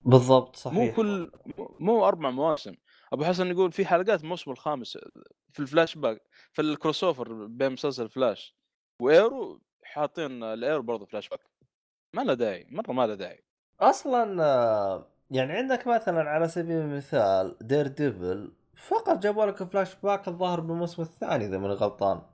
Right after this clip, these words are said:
Speaker 2: لا، الفلاش باك، آه، يعني تخدم القصة صح، لكن مو كل أربع مواسم،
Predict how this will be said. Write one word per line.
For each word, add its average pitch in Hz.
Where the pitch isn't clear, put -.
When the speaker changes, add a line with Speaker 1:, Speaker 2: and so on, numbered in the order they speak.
Speaker 2:
لا، 277
الفلاش 330
باك، 339
آه، 147
يعني 220
تخدم 214
القصة 180
صح، 170
لكن 127
مو 403
كل 156
أربع 120
مواسم، 117